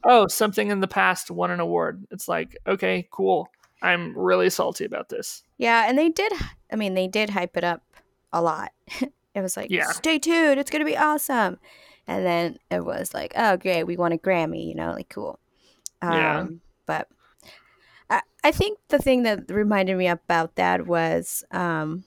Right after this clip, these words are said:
Speaker 2: I think I tweeted about this, um, where last year, I feel, <laughs> I don't feel, it was a fact. And we, Carla even talked about how they did hype the home opener so much. And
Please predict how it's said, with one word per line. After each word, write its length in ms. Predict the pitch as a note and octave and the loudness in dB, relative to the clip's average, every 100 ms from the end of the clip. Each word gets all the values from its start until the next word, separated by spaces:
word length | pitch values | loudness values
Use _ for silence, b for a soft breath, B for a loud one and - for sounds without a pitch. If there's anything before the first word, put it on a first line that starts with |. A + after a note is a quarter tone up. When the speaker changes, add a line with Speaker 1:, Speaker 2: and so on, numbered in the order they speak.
| _ | _
Speaker 2:
I 80 | B3+ | 0
think 140 | D4+ D4 | 0 -2
I 80 | |
tweeted 400 | F#3+ - F3+ E3 | -6 -4 0 0
about 320 | D#3+ E3 E3 - | 0 -2 -2 2
this, 400 | F#3+ G3 - - _ - | 0 0 -10 -12 _ -10
um, 560 | F3 E3 D#3+ D#3 D#3+ E3 - | -6 -4 -6 -8 -10 -12 -4
where 560 | F3+ D#3+ B2+ - F#3+ _ _ _ _ _ _ _ - - | 0 0 0 -4 -6 _ _ _ _ _ _ _ -20 -2
last 400 | G3+ F#3+ B3+ - | 2 4 2 0
year, 220 | F#3 E3+ - | 0 0 0
I 80 | |
feel, 360 | F3+ - F3 E3 - _ - | -4 0 2 2 0 _ -6
<laughs> 80 | G#3 | -4
I 200 | - F#3+ | 0 4
don't 200 | F#3+ G3 | 4 4
feel, 260 | E3+ D#3+ | 0 2
it 200 | - F#3+ - | 2 0 2
was 220 | G3+ G#3+ | 2 2
a 60 | |
fact. 420 | F3+ - - - _ | -6 -6 -6 -10 _
And 100 | G#3 | -2
we, 220 | A3+ A3 _ _ | -2 -4 _ _
Carla 380 | - A#3 A3 D#3+ | 0 2 2 0
even 280 | E3 D#3+ | -2 -6
talked 260 | D#3+ - - | -4 -6 -6
about 280 | - F2 - | -6 -6 -4
how 300 | F3 E2+ - B B B B B B B B | -4 -4 -8 B B B B B B B B
they 160 | G3 F#3+ | -2 -2
did 320 | E3+ F3+ - | 0 4 4
hype 460 | F#3 F3+ E3+ - - _ - | 4 -2 -2 -12 -20 _ 0
the 140 | F3 | 0
home 200 | F3 D#3+ | 2 -2
opener 360 | - - - E3 | -2 -6 -6 -6
so 240 | - E2 | -6 -6
much. 480 | - - - - - _ _ _ | -6 -8 -8 -10 -10 _ _ _
And 680 | G3+ F#3 E3 E3 D#3+ D#3 - | 0 2 2 0 -2 -4 -6